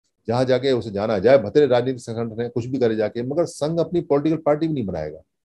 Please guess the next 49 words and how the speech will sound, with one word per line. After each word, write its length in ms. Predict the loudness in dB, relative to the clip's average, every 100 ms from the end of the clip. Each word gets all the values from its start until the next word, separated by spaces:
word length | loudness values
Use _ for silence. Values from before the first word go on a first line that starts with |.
| _ _ _ _ _ _ _
और 100 | -4
संघ 280 | -2 -2 0
किसी 320 | -2 -4 -4
की 80 | -4
पॉलिटिकल 400 | 0 0 0 -2
पार्टी 360 | 0 -2 -2 -4
को 140 | -6
समर्थन 420 | -6 -6 -6 -6
भी 60 | -6
नहीं 100 | -8
देगा। 320 | -14 -20 -20 _ _ _ _ _ _ _ _ _ -4
संघ 240 | -2 0 -2
की 140 | 2 4
एक 120 | 4
अपनी 200 | 4 2
विचारधारा 480 | 4 2 2 0 -2
होती 320 | -4 -8 0
है, 160 | 2 2
इसके 200 | 0 2
लोग 160 | 2
इतने 160 | 2 0
परिपक्व 480 | 0 0 -2 0 -2
होते 220 | 0 0
हैं, 80 | 0
किसको 300 | -6 -6 0
क्या 200 | 4 4
करना 240 | 2 0
है 60 | 2
वो 80 | 2
सब 240 | -2 -4
जानते 300 | -8 -14 _
हैं। 600 | _ _ _ _ _ _ _ _ _ _
तो 60 | -4
पॉलिटिकल 440 | 0 0 2 2
लोगों 200 | 4 2
से 120 | 0
हम 120 | -2 2
दो 120 | 2
बात 220 | 2 0
कहते 200 | -6 -6
हैं, 220 | -12 -14 -18 _ _ _ _ _ _ _ 2
भैया 220 | 8 8
रे 460 | 10 10 8 6 -2
जितने 280 | -8 -2 -2
समण 340 | 0 0 2 2
हैं 200 | 2 2
पॉलिटिकल 380 | 2 2 0 -2
पार्टी 360 | 0 0 0
इनकी 220 | -4 -4